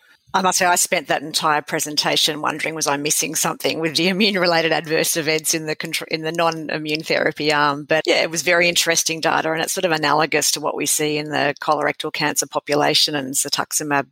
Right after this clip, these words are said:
side effects. So watch this space, I think.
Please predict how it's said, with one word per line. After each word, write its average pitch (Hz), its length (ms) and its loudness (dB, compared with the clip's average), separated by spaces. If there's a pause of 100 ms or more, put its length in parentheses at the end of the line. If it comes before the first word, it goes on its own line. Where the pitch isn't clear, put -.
side 139 300 2
effects. - 480 0
So 139 320 -2 (380)
watch - 260 0
this 147 100 2
space, - 400 2
I 151 80 2
think. 147 400 -8